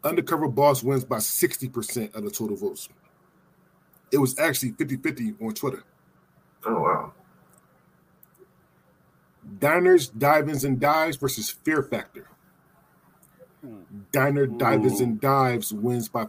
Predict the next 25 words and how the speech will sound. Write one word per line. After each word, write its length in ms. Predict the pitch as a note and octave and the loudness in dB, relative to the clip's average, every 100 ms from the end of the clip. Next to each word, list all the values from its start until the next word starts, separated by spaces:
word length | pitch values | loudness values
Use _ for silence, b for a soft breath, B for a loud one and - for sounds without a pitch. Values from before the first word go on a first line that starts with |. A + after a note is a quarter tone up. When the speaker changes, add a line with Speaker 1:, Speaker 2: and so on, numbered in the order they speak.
| - | -4
Speaker 1:
fifty-nine 640 | C3 B2 A#2+ B2+ B2+ A#2+ | -4 -2 -2 -2 -2 -4
percent 400 | F#2+ - G2 F2+ | -8 -10 -12 -12
of 120 | E2+ | -16
the 60 | F2 | -14
total 280 | - F2+ | -12 -12
votes. 400 | E2 E2 - - - _ _ _ _ _ _ | -12 -16 -14 -18 -18 _ _ _ _ _ _
Speaker 3:
Wow. 680 | F#2+ G#2 G#2 G#2 G#2 F2+ F2 - _ _ _ _ _ _ _ _ _ _ _ _ _ _ A#2+ | -10 0 2 4 4 2 -2 -12 _ _ _ _ _ _ _ _ _ _ _ _ _ _ -6
Speaker 2:
That's 240 | A#2 - | 2 2
Speaker 1:
Sh- 160 | - - | 2 -4
Speaker 2:
good. 200 | F3+ - _ _ _ _ - - | -4 -6 _ _ _ _ -20 -10
Speaker 1:
Shark 460 | - - F#3+ - | -4 4 4 4
Tank 300 | - C3+ A2+ | -2 -4 -4
versus 280 | B2 - A2+ | -8 -8 -8
Chopped. 460 | - F3 - - - _ _ _ _ _ _ _ _ _ _ - _ _ _ _ _ _ _ _ _ | -2 0 0 -6 -20 _ _ _ _ _ _ _ _ _ _ -20 _ _ _ _ _ _ _ _ _
Shark 440 | - - E3 F3 - | -10 -2 2 2 0
Tank 240 | E3+ D#3+ | -8 -6
wins 220 | C#3+ D3 C3 | -4 -4 -2
by 180 | B2+ G#2+ - | -4 -4 -6
fifty-one 540 | D3 C#3+ B2 C3+ C#3+ | -6 -4 -4 -2 -2
percent 420 | A#2+ A2 A2 G#2 | -4 -6 -8 -8
of 80 | G2+ | -10
the 60 | G#2 | -10
total 260 | - G#2+ | -6 -8
votes. 460 | G#2+ B2 F#2+ - - _ _ _ _ _ _ _ _ _ _ _ - - - | -6 -6 -6 -12 -14 _ _ _ _ _ _ _ _ _ _ _ -20 -14 -8
Speaker 2:
Okay. 180 | - | -8